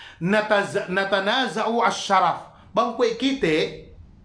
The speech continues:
kwe mag-apasan si. Bang sine maha pamilyanen, bang Bani Makhzum ke, bang Banu Mi'an Abdu Manaf ke. Fa,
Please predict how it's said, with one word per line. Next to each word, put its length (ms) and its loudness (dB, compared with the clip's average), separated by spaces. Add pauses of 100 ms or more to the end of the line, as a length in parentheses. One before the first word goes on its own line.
(680)
kwe 480 4
mag-apasan 800 2
si. 220 0 (640)
Bang 240 0
sine 240 -4
maha 240 0
pamilyanen, 720 0
bang 160 0
Bani 400 0 (240)
Makhzum 720 2
ke, 400 2
bang 160 -2
Banu 480 0 (320)
Mi'an 420 0
Abdu 320 0
Manaf 460 2
ke. 500 -4 (560)
Fa, 460 6